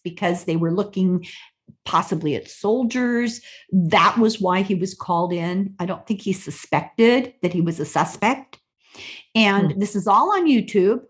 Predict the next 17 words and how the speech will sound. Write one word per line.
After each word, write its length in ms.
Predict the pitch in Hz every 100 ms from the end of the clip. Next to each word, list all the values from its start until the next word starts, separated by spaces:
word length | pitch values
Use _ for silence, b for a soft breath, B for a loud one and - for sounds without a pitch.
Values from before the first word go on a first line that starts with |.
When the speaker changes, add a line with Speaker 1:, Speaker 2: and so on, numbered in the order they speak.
| _ _
Speaker 1:
They 80 | 196
did 160 | 185
a 60 | 180
five-hour 840 | - 180 214 302 269 233 214 - _
epic 400 | 202 214 320 320
interview, 540 | 208 208 190 151 156 151
and 260 | 175 165
the 80 | 175
real, 500 | 185 220 220 214 214 B B B B B _
uh, 420 | 156 123 - 160 170 165 208 196
crux 680 | - - 254 269 - -
of 100 | 233
the 160 | 202 208
interview, 600 | 226 240 180 160 170 185
when 260 | 202 170 170
they 140 | 170
finally 880 | 180 180 185 190 185 180 180 180